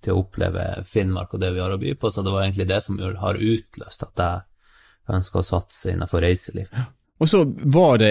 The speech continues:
Speaker 2: en eventyrlig vekst, det vet vi, innenfor reiselivet. Og hvis du s-, kan si litt grann om hvordan du opplevde, eh, tiden ifra du da startet og fram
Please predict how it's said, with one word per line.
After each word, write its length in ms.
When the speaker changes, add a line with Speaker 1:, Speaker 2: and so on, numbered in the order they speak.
Speaker 2:
en 160
eventyrlig 680
vekst, 260
det 80
vet 300
vi, 160
innenfor 320
reiselivet. 400
Og 180
hvis 160
du 380
s-, 180
kan 160
si 280
litt 260
grann 160
om 80
hvordan 420
du 120
opplevde, 720
eh, 300
tiden 400
ifra 300
du 80
da 160
startet 400
og 100
fram 600